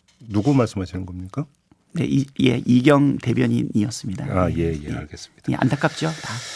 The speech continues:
Speaker 2: 부적격 받은 사람들 입장에서 볼 때는
Speaker 1: 음.
Speaker 2: 어떻게 보면 거기에 인생과 목-, 목숨을 걸고 있는 상황에서
Speaker 1: 네, 네.
Speaker 2: 기회 자체가 없어진다는 거는 큰 충격이라고 생각됩니다.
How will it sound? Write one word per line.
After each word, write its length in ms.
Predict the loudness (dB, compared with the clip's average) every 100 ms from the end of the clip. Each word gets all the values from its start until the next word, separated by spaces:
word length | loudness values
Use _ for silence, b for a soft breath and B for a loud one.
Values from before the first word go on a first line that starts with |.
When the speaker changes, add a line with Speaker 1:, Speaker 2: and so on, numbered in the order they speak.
| -10 2
Speaker 2:
부적격 340 | 4 4 2
받은 200 | 4 4
사람들 340 | 4 4 4
입장에서 400 | 2 2 2 2
볼 160 | 0 -2
때는 260 | 0 0 2
Speaker 1:
음. 160 | 2 0 B B
Speaker 2:
어떻게 320 | 0 4 2
보면 220 | 4 2
거기에 380 | 2 2 2 2
인생과 420 | 4 4 6 4 2
목-, 160 | -2 _ _
목숨을 360 | -6 -2 4 4
걸고 400 | 4 2 4 4
있는 180 | 4 2
상황에서 640 | 0 0 2 2 0 0 0
Speaker 1:
네, 180 | 0
네. 40 | -2 -2
Speaker 2:
기회 220 | 6 6
자체가 360 | 6 0 0 0
없어진다는 600 | 0 -2 0 2 2 2
거는 220 | 0 0 B B -2
큰 180 | 0
충격이라고 500 | 2 0 0 0 0
생각됩니다. 640 | -2 -4 -6 -8 -8 -10